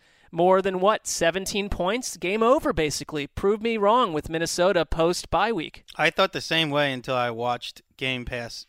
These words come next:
Speaker 2: and saw the Vikings, and they left ten po-, at least ten points on the board, if not fourteen. They should have had twenty-six or thirty points against the Lions. They moved to a hurry-up, up-tempo offense, and I know Greg compared it to the two thousand ten Rams in Sam Bradford's rookie year.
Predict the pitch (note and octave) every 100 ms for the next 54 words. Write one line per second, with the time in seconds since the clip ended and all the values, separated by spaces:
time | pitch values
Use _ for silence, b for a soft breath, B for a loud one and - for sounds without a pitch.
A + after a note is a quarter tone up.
0 | - B2+ - D#3 F3+ C#3 C3+ C3+ C3 -
1 | - D#3 G3 A#3 G3 - F3 E3+ - -
2 | E3 F3+ C4+ D4+ - F3 D#3+ E3 D#3 D3
3 | C3+ B2+ D3+ C3+ C#3+ D3 C3+ - C3+ -
4 | C#3+ C#3 E3+ b b b - F#3+ B3 G#3+
5 | E3 - F3 E3 - D#3 C#3 - C#3+ B2+
6 | D3 B2+ - B2 A#2 B2 A#2+ B2 A#2+ A2+
7 | - b b b C#3+ D#3+ G3+ A#3+ - F3+
8 | C#3+ B2+ E3+ F#3 E3+ D#3+ - D#3 - D3+
9 | D3 C#3 D#3 F3+ C3+ B2 C3 C3+ D3 A#2
10 | D3 D#3 C#3+ b b b b - D#3 D#3+
11 | D#3 C3+ - C3 - D#3+ - D3 C#3 C3+
12 | - D3 C#3 D3+ D#3 C#3 C3 D3 C3+ D3
13 | G3+ G#3 D3 C#3+ C#3+ B2+ B2+ B2+